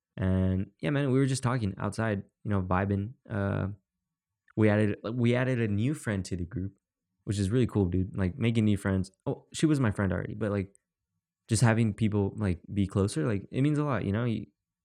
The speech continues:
you got people there for you, basically. And I, I love having friends. Uh, they're always there for me, and it's, it's just really fun.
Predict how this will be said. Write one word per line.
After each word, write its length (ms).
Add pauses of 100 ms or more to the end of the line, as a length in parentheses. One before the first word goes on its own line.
(260)
you 100
got 140
people 240
there 140
for 160
you, 240
basically. 420 (100)
And 120
I, 160
I 100
love 200
having 240
friends. 400 (500)
Uh, 120
they're 140
always 200
there 140
for 120
me, 160
and 160
it's, 260
it's 100
just 160
really 140
fun. 300